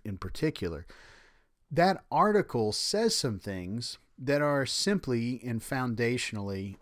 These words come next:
untrue. It makes the claim that Christian homeschooling and evangelical homeschooling,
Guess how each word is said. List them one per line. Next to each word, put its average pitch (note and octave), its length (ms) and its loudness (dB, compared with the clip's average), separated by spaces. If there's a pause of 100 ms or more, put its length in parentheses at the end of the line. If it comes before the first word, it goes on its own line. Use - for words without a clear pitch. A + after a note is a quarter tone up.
untrue. A2 720 -2 (300)
It A2+ 120 -2
makes B2 320 0
the E3+ 120 -2
claim C3+ 640 -2
that A#2+ 540 0 (220)
Christian D3 540 0
homeschooling C3+ 920 -2
and G2+ 100 -2
evangelical A#2+ 920 -2
homeschooling, A#2 760 -4